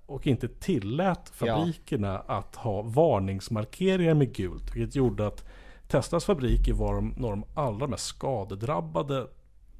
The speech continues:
Speaker 1: biltillverkningsfabrikerna i hela U S A. Och då kan man väl säga så här, att amerikansk, eh, arbetsrättslagstiftning och miljö- och hälsoskyddslagstiftning för arbetare är inte rigid från första början.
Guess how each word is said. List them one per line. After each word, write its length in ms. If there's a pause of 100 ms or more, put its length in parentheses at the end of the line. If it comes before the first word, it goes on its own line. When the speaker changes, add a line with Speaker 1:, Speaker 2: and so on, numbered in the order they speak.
Speaker 1:
biltillverkningsfabrikerna 1500
i 40
hela 240
U 120
S 180
A. 100
Och 140
då 340 (720)
kan 180
man 140
väl 80
säga 260
så 140
här, 200
att 140
amerikansk, 1040
eh, 400 (100)
arbetsrättslagstiftning 1600
och 260 (360)
miljö- 280
och 120
hälsoskyddslagstiftning 1000
för 100
arbetare 680
är 400
inte 640
rigid 480
från 160
första 300
början. 420